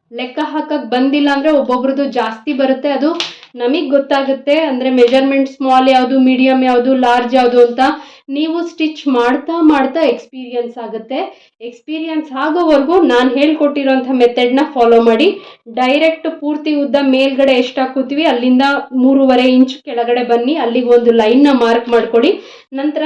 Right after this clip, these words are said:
ಕಂಕುಳಿನ ಸುತ್ತಳತೆನ ಅಳಿಬೇಕು, ಎಕ್ಸಾಕ್ಟ್ ಎಷ್ಟಿದ್ಯೋ ಅಷ್ಟು ಅಳಿಬೇಕು. ಇಲ್ಲಿ ಲೂಸಿಂಗ್ ಸೇರ್ಸೋ ಹಾಗೆ ಇಲ್ಲ. ಯಾಕೆ ಅಂದ್ರೆ ಇಲ್ಲಿ ನೋಡಿ,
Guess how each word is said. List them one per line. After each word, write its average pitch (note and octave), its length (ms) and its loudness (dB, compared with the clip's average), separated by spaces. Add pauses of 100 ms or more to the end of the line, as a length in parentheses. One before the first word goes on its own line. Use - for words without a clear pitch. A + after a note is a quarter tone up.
(140)
ಕಂಕುಳಿನ D4+ 560 2
ಸುತ್ತಳತೆನ C4+ 680 -6 (200)
ಅಳಿಬೇಕು, A#3+ 520 4 (120)
ಎಕ್ಸಾಕ್ಟ್ C4+ 560 -4
ಎಷ್ಟಿದ್ಯೋ C#4+ 480 -6 (120)
ಅಷ್ಟು C#4+ 320 -10
ಅಳಿಬೇಕು. A#3+ 400 0 (140)
ಇಲ್ಲಿ C4 160 4 (100)
ಲೂಸಿಂಗ್ D4 480 4
ಸೇರ್ಸೋ B3+ 320 0 (100)
ಹಾಗೆ A#3+ 260 0 (120)
ಇಲ್ಲ. A3+ 140 0 (800)
ಯಾಕೆ C#4+ 380 -6 (100)
ಅಂದ್ರೆ C#4 200 -2 (380)
ಇಲ್ಲಿ C#4+ 220 -6
ನೋಡಿ, D4 160 -4